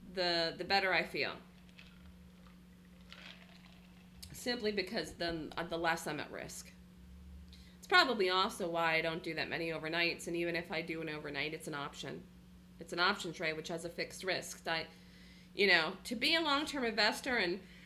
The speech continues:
<coughs> I'm not saying there's anything wrong with it, excuse me, but you have to have a, a lot of money behind you. You have to be able to assume a lot of risk. You have to be able to, uh, stay through the wiggles and jiggles.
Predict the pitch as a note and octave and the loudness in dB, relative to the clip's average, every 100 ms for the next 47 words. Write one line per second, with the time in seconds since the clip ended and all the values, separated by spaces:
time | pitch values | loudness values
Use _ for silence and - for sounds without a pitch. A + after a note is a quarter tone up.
0 | - - - D#4+ - - - E4+ - - | -2 6 8 8 10 12 12 12 10 8
1 | E4 G#3 A#3+ - B3 A3 F#3 E3 D3+ D#3 | 2 2 0 0 0 0 2 0 -2 -2
2 | F#3 B3 C4+ - - - - - - - | -2 0 -2 -4 -20 -20 -20 -20 -20 -20
3 | - - - G#3+ F#3+ E3 D#3+ - - - | -16 -16 -10 -6 -4 -2 -4 -6 -16 -20
4 | - - - - C#4 C4 C4 G#3+ F3 D#3 | -20 -20 -12 -2 4 4 4 0 0 -2
5 | C#3+ - - E3+ E3 F#3 G3 G#3 G3+ F3+ | -4 -12 -6 -2 2 4 6 4 2 0
6 | F3+ F3+ D#3+ D3+ D3 D#3 D3+ G#3 G3 - | 0 -2 0 -2 -2 -6 -4 -2 -2 -2
7 | F3 E3+ E3+ D#3+ E3 - B3+ B3 G#3+ G3 | -2 0 0 -2 -6 -4 0 2 2 2
8 | F3+ C#3+ C#3 - A3 G#3 - G3 F3 E3+ | 2 0 0 -2 -4 -2 -2 -2 0 0
9 | F3 D#3+ E3+ - - - - - - - | 0 -4 -4 -8 -20 -20 -20 -20 -20 -20
10 | - - - - F#3 F3+ E3+ D#3+ - - | -20 -20 -20 -2 4 6 6 2 -6 -12
11 | - A#3+ A3 C4+ C#4 A#3 G#3 F#3+ F#3+ F#3+ | -2 6 8 8 2 2 2 2 0 -2
12 | E3+ C#3 D3 C3+ C3+ - | -2 -2 0 -4 -6 -16